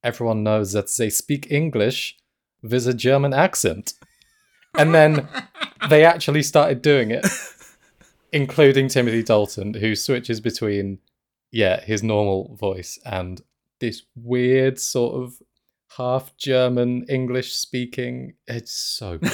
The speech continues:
Speaker 2: <laughs> Yeah, there's a clear line drawn. So when he's speaking to any character he's already met, he'll speak with a normal British
Speaker 1: Yeah.
Speaker 2: accent. And then anytime he's speaking to a German who also speaks English, he adds the German
Speaker 1: Yeah.
Speaker 2: twang. So we know they're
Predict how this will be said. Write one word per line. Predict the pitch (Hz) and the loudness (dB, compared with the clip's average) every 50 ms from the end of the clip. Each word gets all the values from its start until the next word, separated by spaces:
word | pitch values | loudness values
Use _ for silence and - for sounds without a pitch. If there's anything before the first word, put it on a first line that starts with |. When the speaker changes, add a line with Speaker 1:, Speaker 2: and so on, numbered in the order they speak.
| - - | -4 -8
Speaker 2:
<laughs> | - - - | -10 -8 -6
Yeah, | 165 151 | -6 -4
there's | 151 190 185 185 | -4 -4 -4 -4
a | 156 139 | -4 -6
clear | - - - 180 196 185 160 139 | -6 -8 -4 -2 0 0 0 0
line | 139 139 139 139 135 131 113 | 0 0 0 0 -2 -2 -4
drawn. | 117 113 110 110 110 110 - | -4 -4 -6 -6 -6 -8 -8
So | - 139 143 | -8 -6 -6
when | 165 165 | -4 -2
he's | 165 156 135 | -2 -4 -4
speaking | - 160 151 147 139 | -6 -6 -8 -10 -6
to | 147 151 | -6 -4
any | 165 180 175 | -4 -4 -6
character | - 160 147 147 139 143 131 | -4 -4 -4 -4 -4 -4 -4
he's | 120 131 123 - | -4 -4 -6 -4
already | - 139 139 143 143 151 | -6 -6 -6 -6 -6 -8
met, | 143 131 113 107 110 - _ _ _ _ _ | -10 -12 -14 -16 -18 -20 _ _ _ _ _
he'll | _ 135 127 120 113 | _ -8 -6 -6 -6
speak | - - 127 110 - | -8 -8 -8 -8 -8
with | 131 117 117 | -10 -12 -12
a | 117 | -12
normal | 113 117 120 123 127 123 127 123 117 | -10 -6 -4 -4 -2 -2 -2 -4 -4
British | 110 113 123 104 113 110 101 - | -6 -6 -6 -2 -2 -2 -2 -2
Speaker 1:
Yeah. | - 107 | -6 -12
Speaker 2:
accent. | 98 - - - 104 110 - - _ _ | -14 -14 -16 -18 -16 -18 -18 -20 _ _
And | 123 123 127 127 | -4 -2 0 0
then | 123 120 120 120 - _ - | 0 0 -2 -2 -6 _ -6
anytime | 147 143 147 139 120 127 127 127 127 | -4 -2 -2 -2 -4 -4 -4 -4 -4
he's | 127 123 117 | -4 -6 -6
speaking | - 131 123 123 | -8 -8 -6 -6
to | 117 117 | -8 -8
a | 117 | -10
German | 113 110 123 127 127 123 123 120 | -8 -4 -2 0 0 0 -2 -2
who | 113 120 120 120 | -4 -4 -6 -6
also | - 151 170 185 175 143 120 | -8 -8 -6 -6 -6 -8 -8
speaks | 113 - - 120 120 117 | -10 -6 -6 -6 -4 -4
English, | 117 113 110 110 107 107 104 - - _ _ _ _ _ | -6 -8 -8 -8 -10 -12 -14 -16 -20 _ _ _ _ _
he | - 127 | -12 -8
adds | 113 110 110 107 101 104 | -6 -6 -6 -6 -8 -8
the | - 107 | -8 -8
German | 101 120 117 110 107 107 104 104 | -6 -4 -4 -4 -4 -4 -6 -6
Speaker 1:
Yeah. | 101 107 101 92 | -2 0 0 0
Speaker 2:
twang. | 113 117 101 98 - _ _ _ _ _ _ _ _ _ _ _ _ | 0 -4 -8 -14 -18 _ _ _ _ _ _ _ _ _ _ _ _
So | - - 113 107 | -12 -10 -8 -6
we | 104 101 | -2 0
know | 101 107 120 127 123 113 107 104 117 131 - _ _ _ _ _ | 0 0 2 0 0 -2 -4 -6 -10 -14 -18 _ _ _ _ _
they're | _ 113 | _ -20